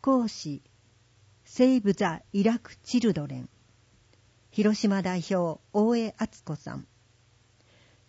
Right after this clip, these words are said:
定員、先着順で五十人。入場料無料。七日水曜日、十九時から二十時三十分。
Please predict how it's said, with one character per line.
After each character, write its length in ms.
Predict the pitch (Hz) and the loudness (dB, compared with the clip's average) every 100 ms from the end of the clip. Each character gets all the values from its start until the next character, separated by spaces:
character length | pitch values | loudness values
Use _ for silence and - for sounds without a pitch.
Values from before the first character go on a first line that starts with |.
| - | 4
定 260 | 247 240 | 4 6
員、 340 | 226 208 185 - _ _ _ | 4 2 0 -6 _ _ _
先 320 | - 254 277 | 4 6 6
着 340 | - 247 240 | 4 -2 0
順 300 | 220 233 214 | 2 2 2
で 220 | 208 208 - | 0 -4 -4
五 200 | 175 185 | 0 0
十 300 | 170 247 214 | 2 0 0
人。 340 | 151 135 131 180 _ _ _ _ _ _ _ _ _ | 0 -2 -8 -14 _ _ _ _ _ _ _ _ _
入 300 | 214 254 269 | 6 8 6
場 260 | 254 233 190 | 2 0 0
料 400 | 160 147 131 139 | -2 -4 -6 0
無 160 | 196 208 | 6 6
料。 280 | 185 139 - _ _ _ _ _ _ _ _ _ _ _ _ _ _ _ _ _ _ _ _ _ _ _ _ _ _ _ _ _ _ _ _ _ _ - | 4 -4 -14 _ _ _ _ _ _ _ _ _ _ _ _ _ _ _ _ _ _ _ _ _ _ _ _ _ _ _ _ _ _ _ _ _ _ -4
七 260 | 220 240 | 0 2
日 200 | 247 226 | 0 -4
水 320 | 220 233 240 240 | -2 0 0 2
曜 200 | 240 185 | 0 -2
日、 280 | 160 156 - - | -4 -6 -8 -2
十 260 | 240 269 | 2 2
九 140 | 254 247 | 2 -2
時 140 | 214 | -4
か 160 | - 180 | -6 -6
ら 240 | 165 151 - | -8 -8 0
二 180 | 202 214 | 2 4
十 220 | 262 240 | 2 0
時 120 | 175 | -2
三 280 | 165 185 175 | -6 -4 -4
十 140 | 165 175 | -4 -8
分。 420 | _ 156 143 | _ -10 -10